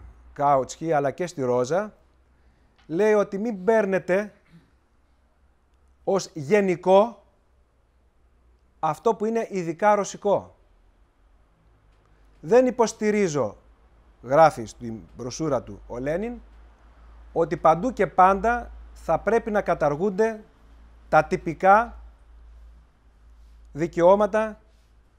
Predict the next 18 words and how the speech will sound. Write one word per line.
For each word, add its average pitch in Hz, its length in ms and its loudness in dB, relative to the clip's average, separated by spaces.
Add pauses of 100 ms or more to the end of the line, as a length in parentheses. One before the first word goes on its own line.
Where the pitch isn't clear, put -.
(1080)
των 196 180 -2
αστών 220 540 -4 (1080)
και 190 120 -8
των 190 140 -4
κομμάτων 208 480 0
τους, 98 240 -16
συνεπώς. 131 720 -2 (1400)
Ή 220 120 -8
των 180 200 0
μικροαστών 165 760 -6 (240)
και 185 80 -12
των 170 140 -6
κομμάτων 202 420 -4
τους, - 240 -20
συνεπώς». 160 560 -12 (260)
Αυτό 233 580 -2 (460)
διατυπώνεται 180 840 -4
ρητά 202 600 2